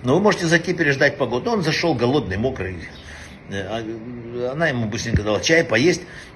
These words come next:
И, э, женщина с-, коляска стоит, и женщина: «Ты можешь присоединиться к моей молитве». Ну, атеист доктор Марк, он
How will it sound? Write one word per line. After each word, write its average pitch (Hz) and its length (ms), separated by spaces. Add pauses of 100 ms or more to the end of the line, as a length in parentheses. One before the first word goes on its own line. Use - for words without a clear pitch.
И, 131 320
э, 120 1000
женщина 165 480
с-, - 220 (140)
коляска - 440
стоит, 135 240 (180)
и 139 140
женщина: 151 340
«Ты 165 120
можешь 156 180
присоединиться 160 500
к 143 60
моей 143 180
молитве». 110 440 (460)
Ну, 156 400
атеист 123 400
доктор 110 320
Марк, 175 280
он 113 100